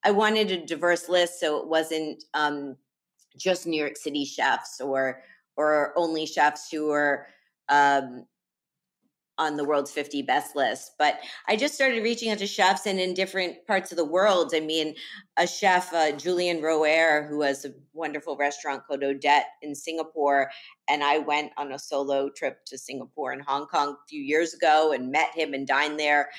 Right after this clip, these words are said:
Like, he was one of the first chefs I reached out to, 'cause I was like, "If I'm gonna do this book, let me, like, I need to see, can I get these chefs? Will they be interested?"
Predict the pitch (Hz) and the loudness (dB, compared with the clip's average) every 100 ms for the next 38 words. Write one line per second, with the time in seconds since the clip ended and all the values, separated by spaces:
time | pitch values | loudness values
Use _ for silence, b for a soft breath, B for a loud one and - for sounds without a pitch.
0 | B _ 190 190 247 254 208 214 202 180 | B _ -4 0 0 0 2 2 2 0
1 | 180 190 190 202 180 - 170 160 160 - | 0 0 2 2 0 2 0 0 -2 2
2 | 180 233 233 - 147 143 160 170 160 175 | 4 4 2 0 0 0 -2 -2 0 0
3 | 170 175 196 226 220 202 208 196 180 - | 0 0 0 2 0 0 -4 -4 -4 -6
4 | - 240 214 175 - - B B B B | 0 4 6 4 2 -16 B B B B
5 | _ 175 208 190 202 208 _ 190 190 - | _ 0 0 2 -4 -4 _ 2 2 0
6 | - - _ _ - 208 214 196 190 269 | -18 -20 _ _ -2 2 4 2 0 0
7 | 277 - - 233 247 202 180 175 180 - | 0 0 -2 2 4 2 2 2 2 2
8 | 151 160 170 - 180 165 165 - - 175 | -4 -6 -6 -4 0 0 0 -8 -12 0
9 | 208 208 185 165 160 214 233 208 - 139 | 2 4 2 2 0 -2 -2 -6 -2 0
10 | 120 | 0